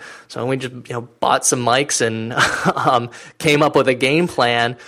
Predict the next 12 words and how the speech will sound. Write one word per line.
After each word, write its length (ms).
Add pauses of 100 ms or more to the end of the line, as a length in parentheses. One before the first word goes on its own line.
(180)
But 400 (680)
o-, 220
over 160
the 80
course 320
of 80
doing 200
thirty 380
or 60
forty, 420
fifty 340
shows, 680